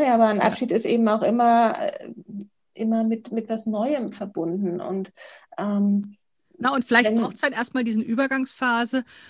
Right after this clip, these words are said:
Speaker 2: um,
Speaker 1: Ja.
Speaker 2: um sich zu verabschieden und um sich so zu setteln wieder, um, und dann vielleicht wirklich das Wohlfühlpaket, also dann erstmal, um, um wieder so
Speaker 1: Ja.
Speaker 2: zu Kräften zu kommen,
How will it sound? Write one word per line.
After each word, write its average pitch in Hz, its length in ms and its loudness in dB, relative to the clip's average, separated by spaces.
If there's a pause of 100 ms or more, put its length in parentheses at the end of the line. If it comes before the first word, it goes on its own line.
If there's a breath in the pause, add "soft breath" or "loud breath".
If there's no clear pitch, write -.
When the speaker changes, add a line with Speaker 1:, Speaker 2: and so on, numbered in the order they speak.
(180 loud breath)
Speaker 2:
um, 233 240 4
Speaker 1:
Ja. 226 240 2
Speaker 2:
um 240 180 2
sich 254 220 -2
zu 269 100 -6
verabschieden 254 800 -2
und 226 280 -4
um 233 200 0
sich 226 180 0
so 220 120 -2
zu 226 140 -4
setteln 247 460 2
wieder, 240 380 0
um, 233 440 0 (160)
und 226 200 -4
dann 247 160 6
vielleicht 254 320 0
wirklich 262 240 -4
das 180 200 -6
Wohlfühlpaket, 220 920 -4
also 190 140 -4
dann 208 160 -4
erstmal, 214 300 -6
um, 214 200 -2
um 214 140 -6
wieder 214 220 2
so 214 80 -2
Speaker 1:
Ja. 202 80 -2
Speaker 2:
zu 208 100 -4
Kräften - 420 -6
zu 190 140 -10
kommen, 202 380 -8